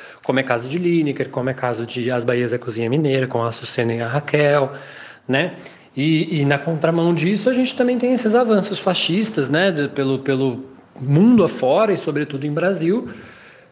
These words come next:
que, cara, é preocupantíssimo, né? A gente fica, eu mesma fico preocupada com, com, com o meu futuro, né? Imagina, sair na rua, uma pessoa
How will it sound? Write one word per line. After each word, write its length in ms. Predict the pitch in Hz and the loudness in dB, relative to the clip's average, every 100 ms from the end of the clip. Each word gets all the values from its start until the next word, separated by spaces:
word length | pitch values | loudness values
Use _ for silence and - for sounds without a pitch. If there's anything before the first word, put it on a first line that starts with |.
| _ _ _ - | _ _ _ -12
que, 280 | - 240 | -2 0
cara, 580 | 262 - 302 254 135 123 151 | 0 0 2 4 2 0 -4
é 100 | - | -4
preocupantíssimo, 1080 | 151 151 - 240 247 - 285 - - 156 | -4 -4 0 0 0 -2 -2 -2 -2 0
né? 300 | 139 151 214 | 0 2 2
A 20 | 170 | 0
gente 520 | 117 120 - 160 165 | -2 -6 -2 -2 -2
fica, 340 | - 233 226 | -2 -2 0
eu 220 | 160 202 | 2 4
mesma 400 | 185 175 196 196 | 2 2 2 0
fico 240 | - 156 - | -2 -8 -4
preocupada 600 | 190 196 - 269 302 226 | -4 -4 0 2 4 2
com, 180 | - 135 | 0 -2
com, 200 | 147 139 | 0 -2
com 140 | 143 | 0
o 40 | 139 | 0
meu 140 | 139 | 0
futuro, 680 | 135 135 - 143 120 110 110 | -2 -8 -2 0 0 0 2
né? 340 | 135 131 110 | 2 4 2
Imagina, 520 | 110 113 139 143 147 120 | -2 -2 -2 0 0 0
sair 260 | - 123 | 0 0
na 100 | 135 | 0
rua, 460 | 139 135 147 190 226 | 0 0 2 4 4
uma 140 | 226 | 2
pessoa 1000 | 226 220 - 160 170 170 165 147 120 - | 0 0 0 2 4 4 4 2 -2 -12